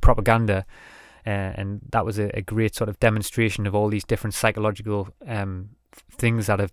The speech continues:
kind of, that's been sprung upon the hu-, the human mind and the human senses to some degree to, to create control and create, uh, um, which is, affects the imbalances within inside of the self and the inside of the soul.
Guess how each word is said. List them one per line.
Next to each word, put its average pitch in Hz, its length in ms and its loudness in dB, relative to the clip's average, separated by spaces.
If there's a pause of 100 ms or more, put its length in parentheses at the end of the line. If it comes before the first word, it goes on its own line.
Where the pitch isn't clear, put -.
(120)
kind 107 260 -2
of, 98 180 -6 (1000)
that's 107 260 -2
been 117 220 -2 (140)
sprung 127 320 6
upon 113 240 2
the 104 80 0
hu-, - 180 -6
the 113 100 -4
human 110 300 -2
mind 113 300 2
and 101 80 -2
the 98 60 -2
human 104 240 -2
senses 120 360 -2
to - 120 -10
some 110 200 0
degree 107 360 0
to, 98 240 -4 (100)
to - 100 -6
create 107 320 0 (240)
control 113 600 2
and 101 160 -8
create, 110 400 -2 (140)
uh, 113 40 -2
um, 101 300 -4 (240)
which - 160 0
is, 117 100 4
affects - 540 0
the 113 140 2
imbalances 110 440 2
within 107 220 -2
inside 107 240 0
of 101 80 0
the 95 80 -8
self 120 300 4
and 107 100 -2
the - 100 -6
inside 104 320 -2
of 98 60 0
the 92 60 -6
soul. 117 400 2